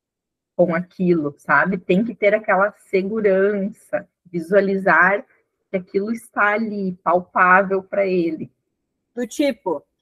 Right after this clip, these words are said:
Speaker 2: vai enviar um pedido, ah, porque já tá vendido, porque já tá encaminhado, ou eu tenho certeza que eu vou conseguir vender.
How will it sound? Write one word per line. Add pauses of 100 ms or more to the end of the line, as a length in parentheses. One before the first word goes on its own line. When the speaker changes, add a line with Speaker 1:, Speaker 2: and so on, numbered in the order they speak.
(300)
Speaker 2:
vai
enviar
um
pedido, (220)
ah,
porque
já
tá
vendido, (560)
porque
já
tá (380)
encaminhado, (460)
ou
eu
tenho
certeza
que
eu
vou
conseguir
vender.